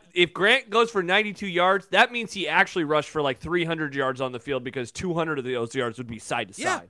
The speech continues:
Speaker 2: You know what I'd say? I'd say Grant had a good game. I wouldn't say it was about physic-,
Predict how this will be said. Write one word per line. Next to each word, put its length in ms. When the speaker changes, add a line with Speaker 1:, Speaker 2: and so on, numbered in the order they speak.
Speaker 2:
You 160
know 120
what 100
I'd 160
say? 300
I'd 120
say 120
Grant 360
had 160
a 60
good 220
game. 260
I 100
wouldn't 280
say 160
it 80
was 160
about 320
physic-, 480